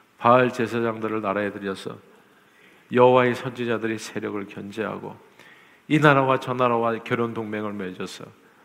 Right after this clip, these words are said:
왕권을 강화하는 정책을 펼쳐 모든 일이 자기 뜻대로 되는 듯 싶었습니다. 아합 왕은 나봇의, 나봇의 포도원 사건에서도 보듯이 자기가 하고 싶은 일은 다 할 수 있는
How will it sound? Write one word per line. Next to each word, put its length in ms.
왕권을 600
강화하는 580
정책을 520
펼쳐 400
모든 460
일이 200
자기 320
뜻대로 460
되는 240
듯 80
싶었습니다. 720
아합 260
왕은 260
나봇의, 460
나봇의 640
포도원 420
사건에서도 600
보듯이 480
자기가 380
하고 260
싶은 260
일은 240
다 180
할 140
수 160
있는 280